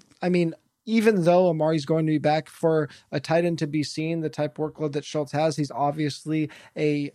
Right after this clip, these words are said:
favorite of Dak Prescott. And it's an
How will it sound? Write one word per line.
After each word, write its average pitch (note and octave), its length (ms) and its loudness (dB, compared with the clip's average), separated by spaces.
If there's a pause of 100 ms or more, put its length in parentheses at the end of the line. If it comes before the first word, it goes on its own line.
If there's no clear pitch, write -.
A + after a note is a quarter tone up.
favorite E3 760 0 (180)
of D#3+ 200 2
Dak F#3 240 2
Prescott. F#3+ 500 0 (220)
And D#3+ 480 2
it's F3 240 -2
an D#3+ 180 2